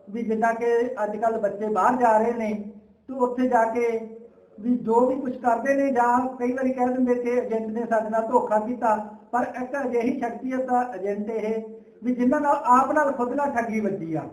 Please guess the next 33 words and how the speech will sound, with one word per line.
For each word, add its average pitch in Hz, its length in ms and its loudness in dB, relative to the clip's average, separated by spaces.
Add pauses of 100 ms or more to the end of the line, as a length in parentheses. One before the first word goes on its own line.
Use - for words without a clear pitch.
(720)
ਸੋ 269 180 6
ਅਜਿਹੀ 254 340 2
ਸ਼ਖਸੀਅਤ 254 420 -4
ਨਾਲ 247 140 2
ਤੁਹਾਨੂੰ 240 300 -2
ਮਿਲਾਉਣ 208 320 0
ਜਾ 226 180 2
ਰਹੇ 240 160 0
ਹਨ 226 200 -2 (400)
ਜੋ 254 400 2
ਇੰਟਰਨੈਸ਼ਨਲ 262 720 -4
ਹਿਊਮਨ 254 400 0
ਰਾਈਟਸ 226 600 -4 (480)
ਕੌਂਸਲ 233 520 0 (460)
ਪੰਜਾਬ 247 380 4
ਸਟੇਟ 247 320 -2
ਦੇ 247 140 0
ਪ੍ਰੈਜ਼ੀਡੈਂਟ 226 600 -2
ਨੇ। 165 260 -10 (460)
ਸੋ 247 100 4
ਬਾਈ 240 220 4
ਸਿਕੰਦਰ 247 400 -4
ਜੀ 254 100 -4
ਨਾਲ 254 160 0
ਗੱਲਬਾਤ 226 440 0
ਕਰਦੇ 247 340 -4
ਹਾਂ। 233 160 0 (300)
ਸੋ 220 80 -8
ਉਹਨਾਂ 247 200 -2
ਦੇ 247 80 -2
ਕੋਲ 226 240 -4
ਪਹੁੰਚੇ 254 380 -4
ਹਾਂ। 233 140 -2